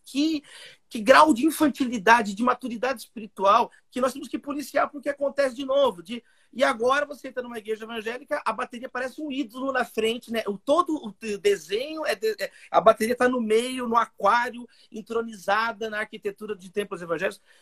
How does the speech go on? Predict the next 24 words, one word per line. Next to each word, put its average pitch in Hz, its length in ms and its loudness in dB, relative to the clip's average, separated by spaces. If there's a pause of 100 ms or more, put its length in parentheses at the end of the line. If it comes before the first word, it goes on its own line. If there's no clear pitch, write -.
(120)
Isso 262 240 -2
é 262 40 8
uma 262 120 2
hipocrisia. 247 760 -2
Então, 233 220 2
muitas 240 340 -2
vezes, 214 240 2
os 180 100 -16
evangélicos, 170 680 -2 (400)
eles 214 440 4
ficam 240 360 -8
falando 214 300 0
mal 233 240 4
de 226 80 -2
uma 262 160 6
coisa 240 240 0
que - 100 -4
eles 269 240 -2
próprios 233 460 0
são 247 80 -2
os 247 140 -6
primeiros 226 500 -4
a 233 80 2
usarem, 233 720 2